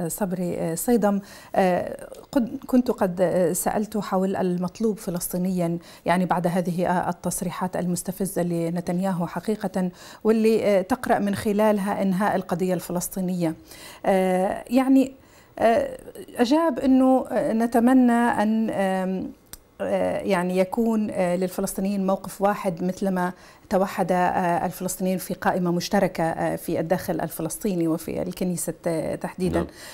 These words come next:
Speaker 1: فرأيك، آه، هل بالفعل، آه، هذه الخطوة الأولى التي يجب أن ينتبه لها الفلسطينيين، يعني كتنظيمات مختلفة؟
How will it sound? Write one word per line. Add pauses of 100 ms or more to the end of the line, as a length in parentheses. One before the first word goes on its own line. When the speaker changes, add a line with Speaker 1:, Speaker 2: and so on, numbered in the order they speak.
Speaker 1:
فرأيك،
آه،
هل
بالفعل،
آه،
هذه
الخطوة
الأولى
التي
يجب
أن
ينتبه
لها (300)
الفلسطينيين،
يعني (320)
كتنظيمات
مختلفة؟